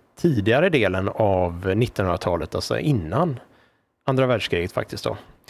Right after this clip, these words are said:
Enligt uppgift. Nu är inte jag någon expert på ämnet då, utan jag råkar bara gilla ledarskapsfilosofin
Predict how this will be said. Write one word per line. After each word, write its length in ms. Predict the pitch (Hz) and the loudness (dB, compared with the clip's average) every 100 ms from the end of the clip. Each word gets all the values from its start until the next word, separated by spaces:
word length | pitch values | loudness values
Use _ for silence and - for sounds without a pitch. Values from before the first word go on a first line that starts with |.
| - _ _ | -20 _ _
Enligt 320 | 127 113 113 | 0 2 2
uppgift. 440 | 113 - - - - | 0 -2 -10 -10 0
Nu 100 | 139 | 2
är 40 | |
inte 160 | 131 120 | 4 4
jag 160 | 120 | 2
någon 120 | 113 110 | 2 0
expert 400 | - - 101 - | 0 -2 -2 0
på 80 | |
ämnet 320 | 117 98 101 120 | -2 0 0 2
då, 160 | 95 | 0
utan 200 | 101 98 | 2 2
jag 180 | 95 104 | 2 2
råkar 320 | 110 - 98 | 2 0 0
bara 240 | 98 95 87 | 2 2 2
gilla 420 | 98 113 85 92 | 2 2 2 2
ledarskapsfilosofin 1120 | 113 95 82 - 87 - 85 90 - 131 104 | 2 0 -2 -2 -4 -2 -4 -2 -2 -2 -2